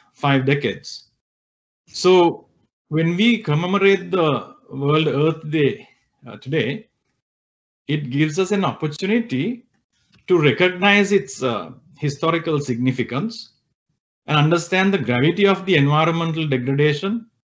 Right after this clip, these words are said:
uh, climate change, uh, especially the visible impacts of climate change,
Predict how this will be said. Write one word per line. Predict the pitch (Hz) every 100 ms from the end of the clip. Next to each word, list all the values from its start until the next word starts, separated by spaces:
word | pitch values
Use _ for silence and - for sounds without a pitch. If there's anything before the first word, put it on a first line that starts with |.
| _ _ _ _ -
uh, | 107 -
climate | 143 151 156 147 -
change, | 160 165 165 135 127 123 _
uh, | - 73 135 - -
especially | 139 147 160
the | 151 127
visible | 190 185 151
impacts | 151 160 170 -
of | 120 -
climate | 117 110 92
change, | 123 190